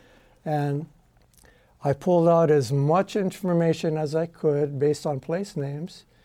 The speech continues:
uh, about the island of Niihau before the sale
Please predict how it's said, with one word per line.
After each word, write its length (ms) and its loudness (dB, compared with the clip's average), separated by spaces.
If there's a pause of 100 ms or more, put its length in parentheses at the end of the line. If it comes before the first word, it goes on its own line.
(380)
uh, 60 -4
about 640 0
the 120 0
island 320 0
of 100 -6
Niihau 580 -6 (500)
before 400 2
the 140 2
sale 540 2